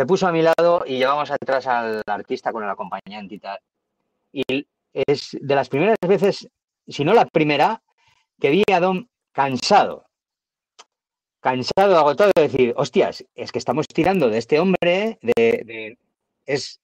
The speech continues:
eh, era el bastón para todos, era nuestra muleta, ¿no? Nuestro apoyo, tanto, eh, San Francisco como emocional". Y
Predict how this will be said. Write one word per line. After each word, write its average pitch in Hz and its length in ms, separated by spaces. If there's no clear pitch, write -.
eh, 120 340
era 165 240
el 127 160
bastón 165 360
para - 280
todos, 190 260
era 175 140
nuestra 160 320
muleta, 117 360
¿no? 160 180
Nuestro 135 260
apoyo, 127 380
tanto, 123 540
eh, 123 100
San 131 140
Francisco 139 360
como 180 240
emocional". 139 560
Y - 180